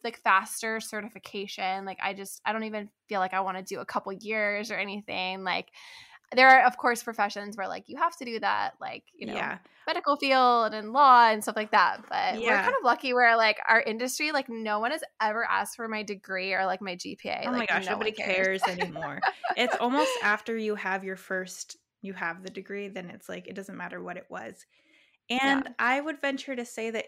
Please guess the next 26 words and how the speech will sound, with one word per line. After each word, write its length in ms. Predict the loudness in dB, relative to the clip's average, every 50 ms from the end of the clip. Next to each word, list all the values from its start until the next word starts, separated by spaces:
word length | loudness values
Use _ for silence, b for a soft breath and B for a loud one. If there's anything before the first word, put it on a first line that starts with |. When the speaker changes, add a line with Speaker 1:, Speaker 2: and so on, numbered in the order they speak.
| -8
Speaker 2:
if 160 | -12 -10 -6
I 140 | -4 -4 -4
had 200 | -4 -6 -8 -8
to 60 | -8 -6
do 140 | -6 -6 -4
it 100 | -4 -6
again, 360 | -6 -6 -6 -6 -4 -4 -6
I 120 | -8 -10
probably 480 | -10 -8 -8 -6 -6 -4 -6 -6 -8 -8
wouldn't. 600 | -8 -8 -8 -8 -6 -4 -4 -6 -6 -8 -12 -16 _ _ _ _ _ _
But 100 | 0 2
I 80 | 2 2
also 300 | 2 -2 -4 -4 -6 -6
know 160 | -4 -4 -4
that 140 | -4 -4 -2
that 180 | -4 -4 -4 -6
comes 240 | -10 -10 -10 -10 -10
from 180 | _ -10 -10 -8
a 20 |
place 220 | -8 -10 -10 -10 -12
of 140 | -14 -14 _
privilege 500 | -12 -12 -12 -10 -12 -12 -12 -14 -16 -14
of 220 | -14 -14 -14 -14 _ _ _ _ _ _ _ _ _ -8
already 240 | -6 -6 -6 -10
having 320 | -10 -10 -12 -12 -12 -16 -14
gone. 440 | -12 -12 -10 -10 -10 -8 -10 -10